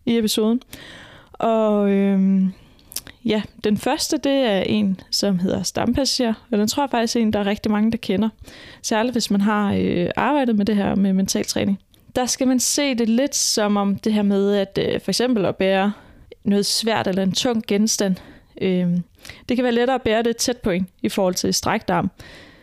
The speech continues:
Så hvis man nu har for eksempel en tung kasse eller et eller andet, så er det lettere at bære den inde ved kroppen, frem for at holde den strakt ud og væk fra kroppen. På samme måde skal man lidt se det her, at, øh, at det er lettere at bære en tung byrde tæt på det hjerte, i stedet for at,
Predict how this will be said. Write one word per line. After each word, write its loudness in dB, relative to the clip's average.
Så -4
hvis -2
man 2
nu 2
har 0
for -6
eksempel 0
en 0
tung -4
kasse 0
eller 0
et 0
eller 0
andet, 0
så -2
er 0
det 0
lettere 0
at -2
bære 0
den 2
inde 2
ved 0
kroppen, -2
frem 0
for 0
at 0
holde 0
den 2
strakt -2
ud 0
og -2
væk -2
fra -6
kroppen. -2
På 0
samme 2
måde 2
skal -2
man 2
lidt 0
se 0
det 2
her, 0
at, -2
øh, 2
at -4
det 2
er 2
lettere 2
at -4
bære 2
en 0
tung -2
byrde 0
tæt -2
på -2
det -4
hjerte, 0
i 0
stedet 0
for -2
at, 0